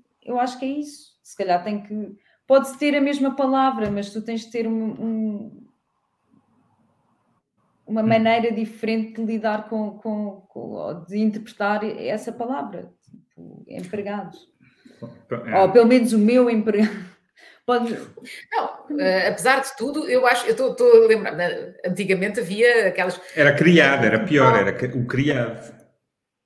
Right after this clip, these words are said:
Speaker 3: <laughs> Criado,
Speaker 1: Ah,
Speaker 3: mas,
Speaker 1: no outro
Speaker 3: eh, e
Speaker 1: dia.
Speaker 3: a forma, a forma de chamar, de pedir assim, "Olha, olha, faz favor, olha,
Speaker 2: Ops.
Speaker 3: olha."
Speaker 1: Sim, sim,
Speaker 3: <laughs> Oh,
Speaker 1: sim.
Speaker 3: ops.
Speaker 1: Não, no outro dia disseram, "Can you ask our server?" E eu fiquei, "Server?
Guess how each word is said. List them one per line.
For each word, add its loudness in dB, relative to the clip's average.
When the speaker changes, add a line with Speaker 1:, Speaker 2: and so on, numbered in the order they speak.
Speaker 3:
<laughs> -12
Criado, 0
Speaker 1:
Ah, 2
Speaker 3:
mas, 2
Speaker 1:
no 8
outro 6
Speaker 3:
eh, -2
e -2
Speaker 1:
dia. 4
Speaker 3:
a 0
forma, 2
a -2
forma -4
de -8
chamar, -2
de -16
pedir -4
assim, -4
"Olha, -2
olha, -2
faz -2
favor, -8
olha, 2
Speaker 2:
Ops. -4
Speaker 3:
olha." 0
Speaker 1:
Sim, -2
sim, -10
Speaker 3:
<laughs> -4
Oh, 4
Speaker 1:
sim. -4
Speaker 3:
ops. -4
Speaker 1:
Não, -4
no 2
outro -2
dia -2
disseram, -6
"Can -4
you -2
ask -6
our -4
server?" -6
E -8
eu -4
fiquei, -10
"Server? -14